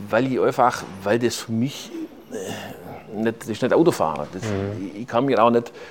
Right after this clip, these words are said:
Speaker 1: äh, in ein Elektroauto reinsitzen und hinter so eine Tröte dann, dass der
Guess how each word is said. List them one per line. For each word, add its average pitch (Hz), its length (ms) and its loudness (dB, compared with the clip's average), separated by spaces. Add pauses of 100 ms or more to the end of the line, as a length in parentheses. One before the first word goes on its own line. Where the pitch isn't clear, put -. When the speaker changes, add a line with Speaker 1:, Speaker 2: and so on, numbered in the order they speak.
(180)
Speaker 1:
äh, 101 60 -4
in 98 80 2
ein 92 60 -2
Elektroauto 110 500 2
reinsitzen 127 460 -2
und 104 140 -4
hinter 127 300 2
so - 160 0
eine 98 80 0
Tröte 135 360 0
dann, 127 220 0
dass 113 160 0
der 101 180 -2